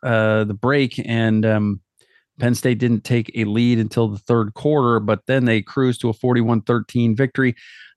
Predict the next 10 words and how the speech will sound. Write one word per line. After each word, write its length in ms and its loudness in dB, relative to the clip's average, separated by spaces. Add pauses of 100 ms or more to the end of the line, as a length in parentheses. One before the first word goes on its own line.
I, 500 0 (440)
I 100 0
don't 260 0
think 360 -2
that 160 0 (340)
this 260 0
is 140 0
a, 460 0 (120)
a 80 -20 (1300)
necessarily 1600 0